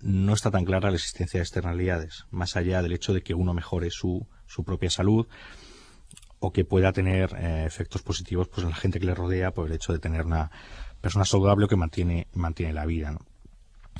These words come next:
Por tanto, en cuanto a la caracterización de los bienes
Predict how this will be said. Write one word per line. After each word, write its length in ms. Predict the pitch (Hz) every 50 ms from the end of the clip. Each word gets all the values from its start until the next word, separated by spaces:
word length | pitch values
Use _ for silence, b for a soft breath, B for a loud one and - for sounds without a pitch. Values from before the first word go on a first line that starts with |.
| - - -
Por 100 | - -
tanto, 380 | 113 113 110 110 95 87 - - - -
en 260 | 104 98 98 95 92
cuanto 200 | - 101 101 98
a 40 | 98
la 60 | 95
caracterización 580 | - 95 - - 104 95 92 95 95 117 117 113
de 80 | 113
los 160 | 110 107 104 101
bienes 560 | 110 104 104 104 104 101 98 - - -